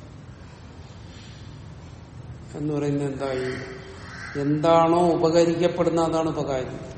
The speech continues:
അപ്പൊ മുക്തിയാണ് ഉപകരിക്കപ്പെടുന്നത്. അപ്പോ താദർത്ഥ്യ ചതുർത്ഥി വരുമ്പം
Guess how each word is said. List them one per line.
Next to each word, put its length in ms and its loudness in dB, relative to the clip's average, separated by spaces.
അപ്പൊ 200 -8
മുക്തിയാണ് 1000 0
ഉപകരിക്കപ്പെടുന്നത്. 1000 -4
അപ്പോ 380 -6
താദർത്ഥ്യ 760 -2
ചതുർത്ഥി 420 -4
വരുമ്പം 560 -2